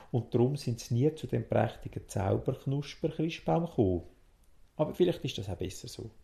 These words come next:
Bei der lieben Hex hätte es ihnen sicher so gut gefallen, dass sie nie mehr hätten wollen fort.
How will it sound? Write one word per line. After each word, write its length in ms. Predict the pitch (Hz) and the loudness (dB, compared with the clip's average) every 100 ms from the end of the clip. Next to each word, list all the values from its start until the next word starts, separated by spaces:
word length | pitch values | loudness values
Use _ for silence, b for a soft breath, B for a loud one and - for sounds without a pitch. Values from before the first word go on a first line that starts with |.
| - - b b b b | -20 -20 b b b b
Bei 80 | 135 | -2
der 180 | 123 117 | 4 4
lieben 380 | 120 139 143 127 | 6 2 2 0
Hex 380 | 123 - - | 0 -4 -6
hätte 280 | 127 123 - | -2 -2 -2
es 120 | 107 | -6
ihnen 320 | 311 175 123 113 | -4 -4 -2 -2
sicher 300 | 123 123 110 | -6 -6 -4
so 160 | 113 | -4
gut 260 | - 101 101 | 0 -2 -2
gefallen, 520 | - 107 127 123 147 - b b b b | 0 4 6 6 2 -4 b b b b
dass 200 | - 113 | -4 -2
sie 80 | 117 | 0
nie 300 | 117 127 143 | 2 4 4
mehr 140 | 143 131 | 4 2
hätten 520 | 123 123 - 123 104 | 2 0 -4 -4 2
wollen 260 | 107 113 | 2 4
fort. 380 | 127 - 90 90 | 2 0 -4 -4